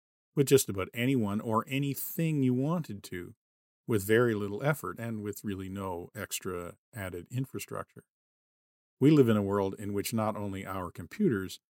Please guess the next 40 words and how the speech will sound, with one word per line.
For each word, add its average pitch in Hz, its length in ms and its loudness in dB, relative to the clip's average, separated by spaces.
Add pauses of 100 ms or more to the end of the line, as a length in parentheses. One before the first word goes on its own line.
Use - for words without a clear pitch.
(320)
but 107 160 4
our 98 340 0
cars 90 800 -2
and 117 140 -4
even 123 260 -6
our 110 180 -2
home 104 200 -2
appliances 143 1000 -4 (440)
tell 113 240 8
us 95 200 -2
what 104 240 -6
they 104 100 0
are 95 140 -2
doing 92 480 -10
and 98 100 -6
if 95 100 -8
they're 107 140 -2
not 98 240 -2
able 95 220 -4
to 95 100 -14
do 92 300 -4
it 87 180 -10
the 101 80 -8
way 92 180 -4
we 92 140 -8
want 101 360 -6
them 90 120 -12
to. - 240 -14 (1120)
If - 200 0
you 98 100 -2
work 95 220 -4
in 95 80 -8
any 95 180 -10
profession 95 600 -6
that 92 160 -14
deals 101 320 -6
with 98 120 -10
testing 110 480 -2
and 90 120 -14
analysis, 98 720 -8